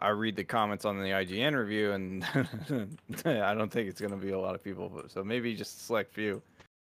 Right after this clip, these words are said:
But fucking, this is why I feel like the game is probably gonna be judged unfairly, is mainly because of the Modern Warfare Two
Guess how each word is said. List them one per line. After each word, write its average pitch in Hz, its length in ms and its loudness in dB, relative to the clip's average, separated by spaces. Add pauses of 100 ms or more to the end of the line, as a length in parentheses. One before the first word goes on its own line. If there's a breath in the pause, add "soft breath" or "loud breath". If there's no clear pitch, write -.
(140)
But 120 420 12 (680)
fucking, 135 540 8 (1400)
this 147 260 4
is 180 60 2
why 139 280 12
I 110 320 10 (100)
feel 113 300 2
like 98 240 6 (600)
the 101 120 -4
game 113 600 0 (200)
is 101 260 -4 (100)
probably 110 300 6
gonna 110 160 0
be 101 120 -4
judged 107 440 0 (140)
unfairly, 127 800 4
is 110 320 -2
mainly 117 420 0
because 110 500 2
of 101 140 0
the 98 80 0
Modern 92 260 2
Warfare 92 360 -2
Two 92 340 -4